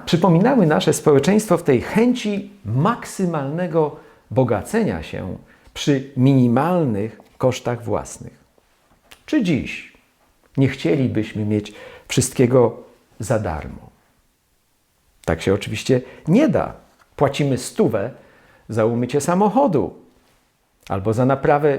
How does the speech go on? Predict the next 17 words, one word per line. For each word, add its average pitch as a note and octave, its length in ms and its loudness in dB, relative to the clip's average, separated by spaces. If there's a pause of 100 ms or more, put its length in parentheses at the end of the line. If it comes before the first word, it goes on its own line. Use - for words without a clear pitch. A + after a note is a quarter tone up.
cieknącej C#3 760 -2 (260)
rynny, D3 520 4 (340)
ale C4+ 500 -4 (240)
chętnie C#3 840 -2 (400)
korzystamy B2+ 760 -2 (320)
z G#2+ 160 -6
darmowych A2 840 -2 (400)
lub B2+ 160 0
kradzionych G#2+ 580 2
książek, A#2 640 -2 (1160)
a - 80 -2
w - 80 -14
Kościele A2+ 580 -4 (1800)
na F#2+ 140 0
sto - 260 0
procent D3+ 540 -2
członków - 680 -6